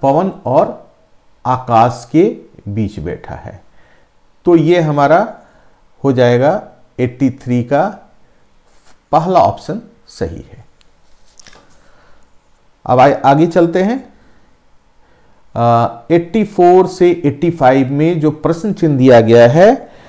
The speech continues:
आ, उसमें क्या होगा ये बताना है। तो एटी फ़ोर देखिए, ये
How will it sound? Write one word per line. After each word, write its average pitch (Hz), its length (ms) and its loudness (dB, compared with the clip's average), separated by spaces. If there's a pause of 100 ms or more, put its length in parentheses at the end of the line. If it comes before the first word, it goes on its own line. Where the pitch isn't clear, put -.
(540)
आ, 151 260 4 (680)
उसमें 165 360 -2
क्या 143 220 4
होगा 135 300 0
ये 180 220 0
बताना 69 460 -6
है। - 180 -18 (2750)
तो 214 80 6
एटी 214 280 4
फ़ोर 214 320 4
देखिए, 135 600 -2 (340)
ये 180 520 2